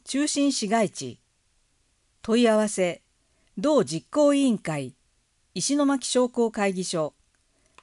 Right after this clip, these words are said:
零二二五二二の零一四五。東松島夏祭り。東松島市の夏を彩る一大イベント。打ち上げ花火や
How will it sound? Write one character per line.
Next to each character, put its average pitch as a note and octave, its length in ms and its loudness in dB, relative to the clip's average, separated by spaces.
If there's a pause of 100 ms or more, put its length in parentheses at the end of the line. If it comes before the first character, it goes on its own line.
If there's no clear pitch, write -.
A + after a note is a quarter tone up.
(280)
零 C4+ 220 2
二 D4 260 2
二 F#3+ 260 0
五 D#3+ 380 -2 (260)
二 C#4+ 240 2
二 D4 260 2
の C#3+ 280 -4 (340)
零 B3+ 260 0
一 D#3+ 280 -6
四 G3 240 0
五。 E3+ 400 -2 (1400)
東 D4+ 360 -2
松 C#4+ 240 -2
島 F#3 240 0
夏 D#3 260 -2
祭 A#3+ 420 0
り。 - 60 -20 (800)
東 D4+ 400 0
松 D4 240 0
島 D4 240 0
市 G#3+ 140 -2
の E3 140 0
夏 E3+ 320 -2
を A#3 120 4
彩 F3+ 360 2
る C#3 160 -6
一 B3+ 220 -6
大 C4+ 260 4
イ B3+ 60 0
ベ F#3+ 140 2
ン C3 80 -6
ト。 C3 280 -6 (880)
打 F#3+ 120 -2
ち D4+ 160 0
上 D#4 80 4
げ D4 100 0
花 C#4 260 0
火 D#3 120 -4
や C3 260 -6